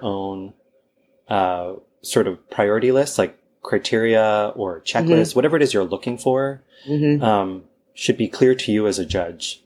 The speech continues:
Speaker 1: going into the contest.
Speaker 2: We do have a lot of outliers, though. I mean,
Speaker 1: We do.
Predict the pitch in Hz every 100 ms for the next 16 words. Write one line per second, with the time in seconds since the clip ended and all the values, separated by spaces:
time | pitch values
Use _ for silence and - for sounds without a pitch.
0 | 117 104 101 95 92 - 90 87 87 78
1 | - - - - _ _ _ _ - _
2 | _ _ _ _ _ _ - _ _ _
3 | _ 156 135 180 202 147 127 120 - 120
4 | 104 110 98 - 98 80 - - - 113
5 | 120 113 117 - 120 117 104